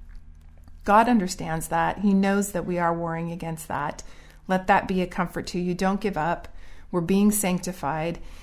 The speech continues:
and the Lord is at work. He understands that battle in putting off the flesh.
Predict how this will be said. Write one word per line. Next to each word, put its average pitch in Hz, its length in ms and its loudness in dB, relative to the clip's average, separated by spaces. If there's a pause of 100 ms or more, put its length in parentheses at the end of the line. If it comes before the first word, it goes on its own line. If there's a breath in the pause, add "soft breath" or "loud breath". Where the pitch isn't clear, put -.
(300 loud breath)
and 170 280 0
the 185 100 2
Lord 185 280 4
is 190 140 -2
at - 180 -6
work. 165 320 -6
He - 320 -2
understands 170 600 -2
that - 480 -2
battle 160 600 -2
in 165 260 -6 (120)
putting 170 280 -4
off 151 240 -4
the 160 100 -8
flesh. - 540 -4